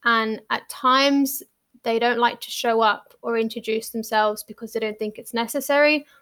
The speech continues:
or they don't feel comfortable doing that. But for me, actually working with independent and small businesses, it's actually really important that you do that.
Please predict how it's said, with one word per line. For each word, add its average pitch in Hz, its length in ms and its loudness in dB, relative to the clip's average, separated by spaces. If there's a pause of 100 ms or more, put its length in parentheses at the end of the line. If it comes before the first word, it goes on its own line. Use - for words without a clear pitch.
(140)
or 240 80 6
they 233 100 6
don't 226 200 4
feel 208 160 -6
comfortable 240 560 0
doing 196 320 0
that. 202 200 2 (440)
But 240 200 2
for 254 100 6
me, 269 280 8
actually 240 360 2
working 226 320 4
with 240 100 4
independent 226 640 -2
and 214 120 -6
small 214 240 -6
businesses, 226 680 -2
it's 220 200 -2
actually 247 400 2
really 202 300 2
important 208 500 -6
that 226 160 -6
you 214 120 -6
do 220 220 -2
that. 254 240 4